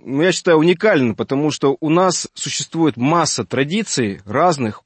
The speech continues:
ну, то, что вот там на Западе, вот они, вот, плюрализм, толерантность, вот это всё, она у них в теории, но на практике она пока у них ещё не осуществилась.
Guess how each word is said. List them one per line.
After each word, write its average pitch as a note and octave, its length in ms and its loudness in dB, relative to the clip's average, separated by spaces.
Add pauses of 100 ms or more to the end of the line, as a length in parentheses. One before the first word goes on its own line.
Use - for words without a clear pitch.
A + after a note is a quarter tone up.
ну, F#3 140 0
то, F#3 120 2
что D#3+ 120 0
вот C3 100 -2
там C3 160 0
на C3 80 0
Западе, B2+ 460 0
вот A#2 100 -2
они, A#2+ 180 -2
вот, A2 140 -6
плюрализм, C3 800 -2
толерантность, C3+ 800 -2
вот A#2 100 -6
это A#2 160 -8
всё, A2+ 160 -8 (320)
она E3+ 280 2
у F3 60 4
них F3 200 2
в - 80 -16
теории, D3 460 2
но B2 100 -4
на C#3+ 80 0
практике G#3 500 -2
она D3+ 220 -2
пока E3 320 0
у D#3 80 0
них D#3 160 -4
ещё - 160 -6
не C#3+ 80 -2
осуществилась. C#3+ 760 -4